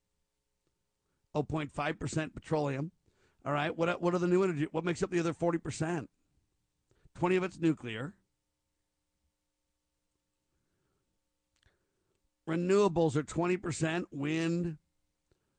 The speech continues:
hydro, solar, biomass, Geothermal, fine. How do you make the wind turbines and the solar panels?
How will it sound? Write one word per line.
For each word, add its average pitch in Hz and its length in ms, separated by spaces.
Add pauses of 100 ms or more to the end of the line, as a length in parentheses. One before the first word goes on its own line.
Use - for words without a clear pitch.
(140)
hydro, 156 1000 (640)
solar, 170 920 (840)
biomass, 165 1000 (760)
Geothermal, 170 920
fine. 151 500 (360)
How 196 380
do 226 120
you 208 160
make 185 360
the 156 400
wind 160 380
turbines 135 760
and 139 160
the 131 60
solar 175 260
panels? 87 500